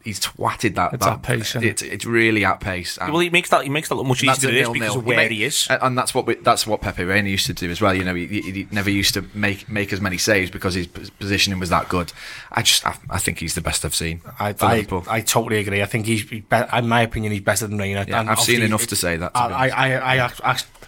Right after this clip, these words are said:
Speaker 4: a hundred percent think the same thing. And the way you can tell is that already strikers, it's, uh, they're not taking this, they're not shooting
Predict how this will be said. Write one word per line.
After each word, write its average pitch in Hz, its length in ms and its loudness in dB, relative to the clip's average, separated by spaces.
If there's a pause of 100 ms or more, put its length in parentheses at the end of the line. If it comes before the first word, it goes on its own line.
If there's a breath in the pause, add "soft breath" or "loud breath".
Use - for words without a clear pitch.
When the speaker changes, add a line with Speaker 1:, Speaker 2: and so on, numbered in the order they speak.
Speaker 4:
a 123 40 -2
hundred 147 160 0
percent 135 260 2
think 135 140 -2
the 131 40 -2
same 117 220 2
thing. 117 300 0 (280 loud breath)
And 113 120 2
the 127 40 6
way 131 120 6
you 143 100 4
can 131 160 -2
tell 123 320 2 (320 loud breath)
is 120 100 -6
that 127 220 4
already 131 420 2
strikers, 117 600 2 (320)
it's, - 160 0
uh, 113 140 0 (200)
they're 123 100 0
not 127 200 4
taking 123 300 0
this, - 160 0
they're - 180 -2
not 147 160 4
shooting 135 440 2